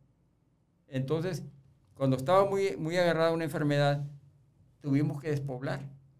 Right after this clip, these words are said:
Y eso, eso fue un, un anexo al proyecto que no estaba contemplado, porque se su-, suponíamos cuando hicimos el proyecto que, que Sonora estaba casi libre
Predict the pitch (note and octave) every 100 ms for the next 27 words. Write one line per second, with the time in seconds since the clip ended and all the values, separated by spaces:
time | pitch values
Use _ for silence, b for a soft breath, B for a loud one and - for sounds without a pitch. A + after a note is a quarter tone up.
0 | _ _ _ _ _ - C3+ D3 D3 -
1 | - D3 D#3+ - - - C#3+ D3 D3+ D#3
2 | D#3 E3 E3 - C#3 D3 C#3 B2+ C#3 -
3 | - - - _ _ _ - - C3 B2
4 | A2 G#2+ D3 C#3 D#3+ C#3 B2+ C3+ - D#3
5 | D3 C3+ - - E3 C#3 - - _ _
6 | _ _ _ _ _ _ _ - C3 C3+
7 | C3+ B2+ - - - D3 C#3 C#3 F3 F#3
8 | - D#3 C3 C3+ D3 D#3+ D#3+ E3+ C#3+ C3
9 | C3+ C3+ C3+ - - B2+ A2 A2 B2 B2
10 | B2+ A#2+ B2 A#2+ B2 B2+ B2 D#3 E3+ D#3